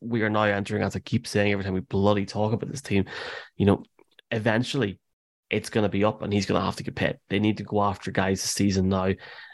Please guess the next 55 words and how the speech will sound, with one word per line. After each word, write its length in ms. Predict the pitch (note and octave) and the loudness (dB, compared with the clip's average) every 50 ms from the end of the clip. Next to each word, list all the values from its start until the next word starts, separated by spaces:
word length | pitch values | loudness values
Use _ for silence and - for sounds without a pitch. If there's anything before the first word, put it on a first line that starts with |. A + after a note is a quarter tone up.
| - - | -10 -4
Uh, 260 | - G2 G2 F#2+ F#2 - | -2 0 0 0 0 0
may-, 240 | - A2+ A#2 - - | 2 2 0 0 0
maybe 220 | B2 B2+ B2 C3 B2+ | -2 0 0 0 0
look 140 | B2+ - | 0 -2
at 80 | A#2+ - | -6 -8
some 240 | - - A2 G2+ - | -4 -2 -2 -2 -2
cheaper 400 | - - - A#2 A#2 A#2 C3 C3 | -2 0 2 2 2 0 -2 -4
players, 480 | C3 D3 C#3 C3+ D3+ D#3+ D#3+ - - - | -2 0 0 2 2 0 -2 -4 -4 -2
maybe 220 | A2 A2 G#2 G#2 | -2 -2 -2 -2
guys 460 | - - A2+ G#2 G2 G2+ G#2 G#2+ G#2 | -2 0 0 2 2 2 2 0 -2
that 140 | - G2+ - | -4 -8 -8
can 140 | - - G2 | -6 -6 -4
help 360 | F#2+ G2+ G2+ G2+ G#2 - - _ _ - - - - _ _ _ _ _ _ - | -2 2 4 4 4 2 0 _ _ -20 -20 -20 -20 _ _ _ _ _ _ -12
sort 200 | - A2+ G#2+ G#2 | -6 -4 -2 0
of, 300 | G#2 G2+ G2 F#2+ - - - _ - | 0 0 0 -2 -4 -8 -12 _ -14
I, 160 | - G2 - - | -10 -10 -8 -8
I 60 | G2 | -6
don't 100 | F#2+ F#2 | -6 -6
know, 120 | F2+ F2+ - - | -6 -6 -2 2
block 260 | A2 G#2+ A2 - - | 2 2 2 2 0
the 100 | A2 G2 | -2 0
run 260 | F#2+ F#2+ A2 D3+ E3 | 2 2 2 2 0
might 180 | D3+ A2+ G#2 - | -2 -4 -4 -6
be 120 | - F#2 | -6 -4
good. 260 | E2+ G2+ B2 C3+ C3+ - _ _ _ _ _ - | 0 0 0 0 0 -6 _ _ _ _ _ -2
That 160 | G#2 B2 A#2+ | -2 -2 0
could 100 | - - | 0 2
be 60 | A#2+ | 2
a 40 | G2+ | 2
good 140 | G2+ F2 - | 2 0 -4
start 260 | - F#2+ F#2 F#2+ - | -4 -4 -4 -6 -4
for 80 | - | -2
them, 280 | G2 G#2+ B2+ C#3 C#3 - _ - | -2 -2 -2 -2 -6 -10 _ -6
you 80 | - - | -2 -2
know, 60 | G#2 | -2
potentially, 560 | - - - A2+ G2+ G2+ G2 - B2+ C3 C3+ | -2 -2 0 2 2 2 2 0 0 0 0
if, 120 | C3 A2+ - | 0 -2 -4
if 120 | - C3 - | -4 -4 -2
they 100 | D#3 - | -2 -2
could 140 | - A2+ | -2 -2
do 160 | - A2+ A2+ A2 | 0 0 0 2
that. 240 | A2 A#2 C3 C3 - - - - - - | 2 2 0 0 -4 -14 -14 -14 -10 -6
Uh, 280 | A2 A2 A2 A2 A2+ A#2 - | -2 0 2 2 2 0 0
they, 160 | B2 A#2+ - - | -2 -4 -2 0
they 80 | A#2+ | 0
had 100 | A2+ G#2 | 0 0
the 100 | G#2+ A2 | 0 0
league's 340 | A2 G#2+ A2 A2 G#2+ G#2 G2+ | 0 2 2 2 2 0 -2
worst 260 | G2+ G#2+ G#2 G#2+ G#2 | 0 0 0 0 2
run 200 | G#2+ G#2 G#2 G#2 | 2 0 2 2
defense 400 | G2 G#2 G2+ - - G2 G2+ - | 2 0 0 0 0 -2 0 0
of 80 | G2+ G2 | 0 0
last 300 | G2+ G2 G2 F#2+ - - | 0 0 0 -2 -2 -2
year. 180 | G2+ G2+ G2 - - - - - - - _ - | 0 0 -2 -2 -8 -12 -12 -14 -14 -14 _ -6
Uh, 220 | - G#2+ G#2+ G#2+ | -2 0 0 0